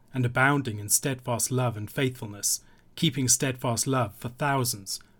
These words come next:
forgiving iniquity and transgression and sin, but who will by no means clear the guilty,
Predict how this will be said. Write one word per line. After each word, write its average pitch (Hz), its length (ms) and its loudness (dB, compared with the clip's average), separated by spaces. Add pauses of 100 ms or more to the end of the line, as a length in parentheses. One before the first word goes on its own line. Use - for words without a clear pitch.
forgiving 139 400 0
iniquity 139 580 -4
and 110 140 -10
transgression 120 720 -2
and 98 120 -10
sin, 101 400 2 (240)
but 127 200 -2
who 143 160 2
will 127 180 2
by 117 220 -2
no 139 180 2
means 139 400 0
clear 131 240 0
the 123 80 -2
guilty, 123 500 -2